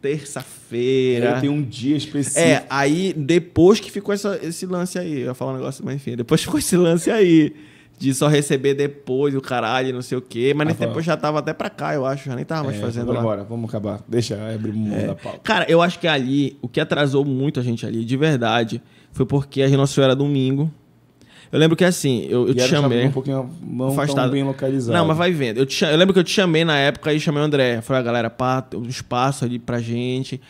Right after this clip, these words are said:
Speaker 1: Aí eu soube do teatro. Eu soube.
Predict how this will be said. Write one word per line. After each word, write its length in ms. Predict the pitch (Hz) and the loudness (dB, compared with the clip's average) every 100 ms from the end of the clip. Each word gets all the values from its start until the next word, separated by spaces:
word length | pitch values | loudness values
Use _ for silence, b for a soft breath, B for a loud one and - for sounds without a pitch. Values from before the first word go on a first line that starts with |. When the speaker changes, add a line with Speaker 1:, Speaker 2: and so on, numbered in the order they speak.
| B | B
Speaker 1:
Aí 120 | 123 | 2
eu 80 | 135 | 2
soube 440 | - - 165 185 | 2 2 4 4
do 80 | 170 | 2
teatro. 680 | 160 131 90 98 120 139 156 - - | -2 -2 -2 -2 -4 -4 -6 -10 -8
Eu 100 | 117 | -6
soube. 500 | 135 - 120 104 - | -6 -2 0 -2 -8